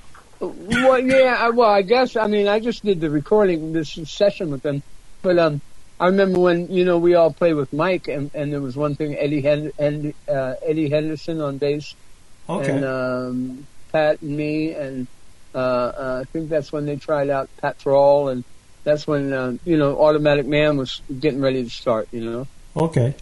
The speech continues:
Speaker 1: That was a fun thing, yeah.
Speaker 2: Yeah. Automatic Man was a badass band.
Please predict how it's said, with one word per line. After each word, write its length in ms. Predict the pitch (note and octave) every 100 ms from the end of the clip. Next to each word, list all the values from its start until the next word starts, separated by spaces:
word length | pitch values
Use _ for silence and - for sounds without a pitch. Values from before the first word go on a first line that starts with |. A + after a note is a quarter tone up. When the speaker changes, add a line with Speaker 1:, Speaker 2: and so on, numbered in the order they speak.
| -
Speaker 1:
That 100 | D#3+
was 140 | D3+
a 60 | C3
fun 320 | - A#2+ A2+
thing, 300 | - A2 A2
yeah. 180 | A#2+ G#2+ - - -
Speaker 2:
Yeah. 240 | C3 A#2 - - - - D#3
Automatic 420 | F#3+ G#3 G#3+ F#3
Man 220 | F#3 A3+
was 140 | D3+ C3
a 20 |
badass 500 | C3+ E3 D#3+ D3 -
band. 380 | E3+ E3 A#2+